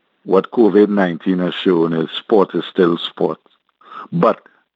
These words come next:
inside of that, I'm saying, is a significant opportunity. Um, I think that what has happened too is that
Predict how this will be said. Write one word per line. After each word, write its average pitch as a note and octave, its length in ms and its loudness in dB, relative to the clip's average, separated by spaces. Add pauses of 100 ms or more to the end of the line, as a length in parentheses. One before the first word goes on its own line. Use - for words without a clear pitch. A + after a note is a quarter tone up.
(100)
inside A#2 540 2
of G2+ 120 2
that, F2 200 0
I'm E2 260 -4
saying, E2 260 -2
is D2+ 100 -4
a D#2+ 160 -2
significant F2+ 680 -2
opportunity. E2+ 960 -2 (600)
Um, D#2+ 520 -2 (180)
I E2+ 80 2
think G#2+ 280 0
that G2 200 2 (460)
what G2+ 240 2
has G#2 140 2
happened F#2+ 460 -2
too G2+ 160 2
is F#2 220 2
that F2 200 0